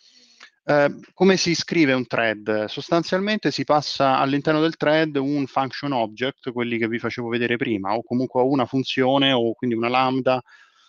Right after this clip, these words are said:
ehm, e questa verrà, mh,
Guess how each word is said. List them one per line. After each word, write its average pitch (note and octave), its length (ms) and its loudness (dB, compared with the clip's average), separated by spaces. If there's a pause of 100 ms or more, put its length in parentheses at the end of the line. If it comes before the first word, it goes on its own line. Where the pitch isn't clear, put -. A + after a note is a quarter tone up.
(180)
ehm, A2+ 840 2 (680)
e E3 140 -4
questa C#3 440 2
verrà, C3+ 400 2 (300)
mh, B2+ 480 -4